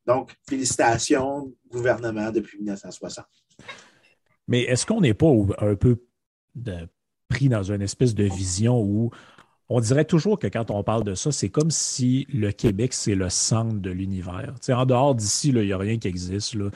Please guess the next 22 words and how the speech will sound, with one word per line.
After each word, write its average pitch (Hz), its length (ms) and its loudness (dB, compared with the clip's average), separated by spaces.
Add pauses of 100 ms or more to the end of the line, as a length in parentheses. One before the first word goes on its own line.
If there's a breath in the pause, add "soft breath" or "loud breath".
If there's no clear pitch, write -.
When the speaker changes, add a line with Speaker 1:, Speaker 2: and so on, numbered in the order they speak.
(220 loud breath)
Speaker 2:
Nous 113 160 2
autres, 131 160 6
tout - 80 -2
ce - 120 -4
qu'on 110 200 2
fait, 113 320 -2
là, 107 180 -4 (320 loud breath)
c'est - 220 -2
comme 113 240 0
tout, - 220 0
tout - 340 0
est 113 80 2
tourné, 110 400 0
toute - 160 0
le, 117 300 2
la 98 160 -2
planète 123 400 2
entière 110 320 -2
est 92 120 -6
tournée 95 300 -4
vers 90 240 -6
nous. 90 220 -10